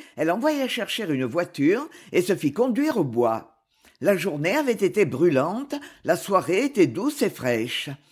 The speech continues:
Les équipages étaient nombreux autour du lac, et dans les allées écartées, on rencontrait des promeneurs qui marchaient tendrement serrés l'un contre l'autre. Les imbéciles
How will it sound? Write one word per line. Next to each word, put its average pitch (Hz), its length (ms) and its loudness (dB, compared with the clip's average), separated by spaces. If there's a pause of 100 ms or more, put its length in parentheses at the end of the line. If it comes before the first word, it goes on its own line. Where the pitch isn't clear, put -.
(400)
Les 160 200 4
équipages 254 680 2
étaient 151 220 0
nombreux 202 500 0
autour 131 260 -2
du 123 140 0
lac, 165 460 -2 (320)
et 233 220 4
dans 233 160 0
les 139 220 2
allées 240 260 0
écartées, 160 680 0 (220)
on 135 80 0
rencontrait 262 560 -2
des 143 120 0
promeneurs 160 640 0 (260)
qui 196 140 2
marchaient 202 500 0
tendrement 240 640 -2
serrés 214 540 0
l'un 214 260 0
contre 202 320 -2
l'autre. 117 480 -2 (960)
Les 196 240 2
imbéciles 208 720 -2